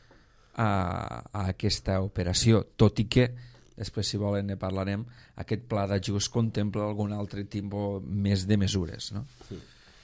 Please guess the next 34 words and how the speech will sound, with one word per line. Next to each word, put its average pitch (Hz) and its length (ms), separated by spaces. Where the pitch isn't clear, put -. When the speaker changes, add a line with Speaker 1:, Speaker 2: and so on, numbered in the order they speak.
Speaker 2:
Bueno, 95 300
eh, 87 400
nosaltres 87 380
ja 95 100
vam 87 220
dir 85 240
que, 62 340
que - 80
ens 78 160
hi 85 80
oposàvem 82 400
frontalment 87 720
a, 85 100
a 78 160
reconèixer, 85 640
eh, 87 380
la, 82 160
com 90 200
a 85 80
bona 87 280
gestió 82 480
tot 82 220
això, - 240
no? 107 100
O - 80
sigui, 73 160
és 101 160
un 95 100
fet 110 320
de 90 160
que, 90 200
eh, 85 320
eh, 65 300
després 87 560